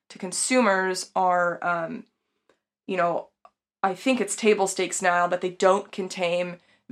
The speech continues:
contain V O Cs, um, and that they are, V O Cs is like table stakes. And then when we go from there, we start to look into, okay,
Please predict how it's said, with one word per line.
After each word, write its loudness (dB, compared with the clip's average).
contain -2
V -2
O 2
Cs, -4
um, 2
and 0
that 2
they 4
are, 2
V 2
O 8
Cs 0
is -4
like 0
table -4
stakes. -10
And -4
then 0
when 2
we 2
go 4
from 0
there, 2
we 0
start -2
to -6
look 0
into, -6
okay, -4